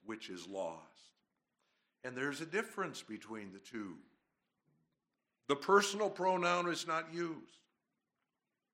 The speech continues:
That's not a mistake. That's the correct translation. Christ has in mind here a unit, an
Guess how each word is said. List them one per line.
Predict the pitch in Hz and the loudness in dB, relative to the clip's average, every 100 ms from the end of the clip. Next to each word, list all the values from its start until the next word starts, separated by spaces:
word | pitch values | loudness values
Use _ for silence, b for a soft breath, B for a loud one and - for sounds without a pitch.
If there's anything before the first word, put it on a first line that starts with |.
| _ B B B | _ B B B
That's | 165 - | 6 6
not | 170 165 | 2 2
a | 139 | 2
mistake. | 123 - - 147 123 170 - | -2 -4 -4 -2 -2 -4 -4
That's | 123 123 - - b b b | -2 -2 -2 -12 b b b
the | 117 | -6
correct | 117 120 113 127 175 175 - | -6 -6 -2 2 2 0 -12
translation. | - 160 160 - 110 107 90 - 117 202 - _ _ _ _ _ _ _ _ _ | -6 -4 -4 -6 -4 -4 -4 -8 -10 -14 -20 _ _ _ _ _ _ _ _ _
Christ | - 185 233 262 - - | 0 6 6 6 -2 -4
has | 185 170 170 170 | -2 2 2 2
in | 147 | -2
mind | 139 147 196 294 311 277 | -2 0 0 0 -2 -6
here | - 113 101 92 101 151 196 - - _ _ _ _ _ _ _ _ _ - | -8 -6 -6 -4 -2 -2 -2 -6 -20 _ _ _ _ _ _ _ _ _ 0
a | 175 | 2
unit, | 175 156 175 240 202 107 - | 2 0 2 4 4 0 0
an | 151 160 | 0 0